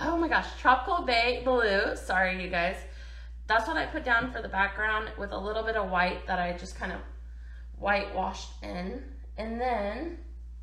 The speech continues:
let me put my caps on here. For my greens, I did just use the Ranger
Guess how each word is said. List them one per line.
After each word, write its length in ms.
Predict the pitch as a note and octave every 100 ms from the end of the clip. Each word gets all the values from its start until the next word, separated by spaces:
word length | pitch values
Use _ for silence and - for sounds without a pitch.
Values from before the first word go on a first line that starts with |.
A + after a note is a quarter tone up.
| - - - - - - - - - - - - - - -
let 120 | G3+
me 80 | F#3
put 160 | G3
my 140 | G3+ F#3
caps 440 | - G3+ - -
on 240 | G3+ F#3 G3
here. 440 | G3+ F#3 G3 - - - - - - - - - - - - - - - - - - -
For 120 | A#3
my 180 | B3 A#3
greens, 540 | G#3+ G#3 G#3 A3+ C4
I 220 | - G#3+
did 340 | G#3+ A#3 A#3+ B3
just 240 | D4+ D4+
use 560 | B3 A#3+ A#3+ A#3+ A#3+ -
the 160 | A3
Ranger 840 | G#3+ G3+ G3+ A3 A3+ A3+ G#3+ -